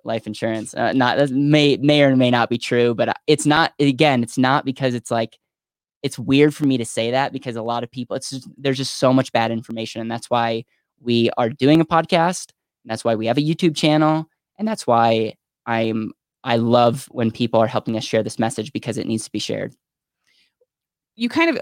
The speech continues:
Speaker 2: already, um, answered a little bit to this question, so I'm gonna kind of flip it a little bit. The question was, why use the in asset if you already have invested your money in other investment vehicles, is, was the original question.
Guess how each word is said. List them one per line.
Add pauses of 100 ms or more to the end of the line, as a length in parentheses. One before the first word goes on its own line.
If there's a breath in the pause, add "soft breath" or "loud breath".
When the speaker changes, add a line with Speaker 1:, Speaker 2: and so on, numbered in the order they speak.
(120)
Speaker 2:
already, (100)
um, (100)
answered
a
little
bit
to
this
question,
so
I'm
gonna
kind
of
flip
it
a
little
bit.
The
question
was, (120)
why
use
the
in
asset
if
you
already
have (200)
invested
your
money
in
other
investment
vehicles,
is,
was
the
original
question.